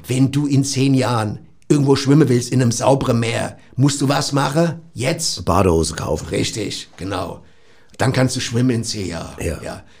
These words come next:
Speaker 1: Von dem Müll wollen wir gar nicht reden,
Speaker 2: Ach
Speaker 1: von
Speaker 2: so.
Speaker 1: dem Plastikmüll. Ich glaub, da wollte ich eigentlich
Speaker 2: Ja.
Speaker 1: ursprünglich hin. Da musst du dafür sorgen, dass die Meere sauber sind.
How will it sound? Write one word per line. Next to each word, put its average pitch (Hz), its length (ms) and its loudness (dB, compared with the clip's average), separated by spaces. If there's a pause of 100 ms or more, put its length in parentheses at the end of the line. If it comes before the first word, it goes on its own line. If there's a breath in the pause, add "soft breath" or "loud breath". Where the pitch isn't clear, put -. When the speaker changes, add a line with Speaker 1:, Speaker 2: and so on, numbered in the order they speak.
(160 soft breath)
Speaker 1:
Von 117 180 -2
dem 117 160 2
Müll 143 160 6
wollen 135 160 4
wir 127 120 2
gar 117 120 0
nicht 117 140 0
reden, 135 240 0
Speaker 2:
Ach - 60 0
Speaker 1:
von 143 100 2
Speaker 2:
so. 120 100 6
Speaker 1:
dem 98 60 4
Plastikmüll. 139 500 0
Ich 139 100 -4
glaub, 120 220 -4
da 120 120 0
wollte 127 160 2
ich - 100 -6
eigentlich 95 220 2
Speaker 2:
Ja. 104 60 2
Speaker 1:
ursprünglich 143 460 4
hin. 196 220 4 (320 loud breath)
Da 110 100 -2
musst 160 220 4
du 143 40 -8
dafür 139 240 0
sorgen, 147 280 -2
dass 135 140 -2
die 127 100 -2
Meere 131 360 0
sauber 135 420 2
sind. 87 340 -6